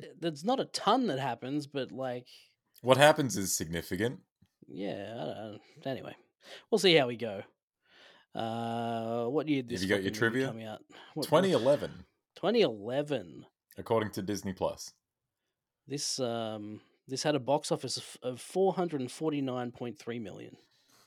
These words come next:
Speaker 2: Now, as someone who, um, as someone to whom money is fucking
Speaker 1: <laughs>
Speaker 2: bullshit, uh,
Speaker 1: Yeah.
Speaker 2: you're gonna have to explain, is that, is that good or bad?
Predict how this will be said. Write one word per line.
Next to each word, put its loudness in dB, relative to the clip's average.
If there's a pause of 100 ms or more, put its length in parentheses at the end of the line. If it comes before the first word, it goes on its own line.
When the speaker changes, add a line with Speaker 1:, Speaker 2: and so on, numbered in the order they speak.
(140)
Speaker 2:
Now, 8
as 6
someone 2
who, -2
um, 2 (880)
as -6
someone -4
to -12
whom -4
money 0 (340)
is -6 (240)
fucking -6
Speaker 1:
<laughs> -6
Speaker 2:
bullshit, -2 (840)
uh, 6
Speaker 1:
Yeah. -2
Speaker 2:
you're 4
gonna 8
have 2
to 2
explain, 2
is 0
that, 8 (180)
is -2
that 2
good 8
or 8
bad? 8